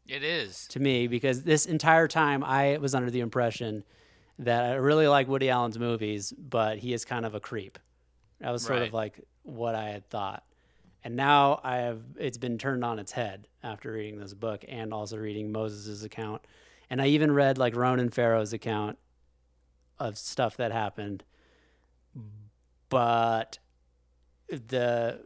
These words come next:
Speaker 2: the Woody Allen's book shoots some pretty direct holes in a lot of it.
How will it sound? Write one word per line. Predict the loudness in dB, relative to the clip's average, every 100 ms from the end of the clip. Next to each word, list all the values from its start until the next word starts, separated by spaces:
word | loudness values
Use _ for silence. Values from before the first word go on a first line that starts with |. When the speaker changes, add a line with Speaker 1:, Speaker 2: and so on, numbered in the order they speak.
| -10
Speaker 2:
the | -4 0
Woody | 2 4 4
Allen's | 4 2 0
book | 0 0 -2
shoots | -10 -10 -8 -4 -4 -4 -6 -10 -12 _ _ -10
some | -6 -6 -4
pretty | -2 -2 0 -2 -4 -6 _ _ _ _ _ -14
direct | -8 -6 -6 -8 -8
holes | -8 -8 -10 -14 -14 -10
in |
a | -6
lot | -6 -6
of | -10
it. | -14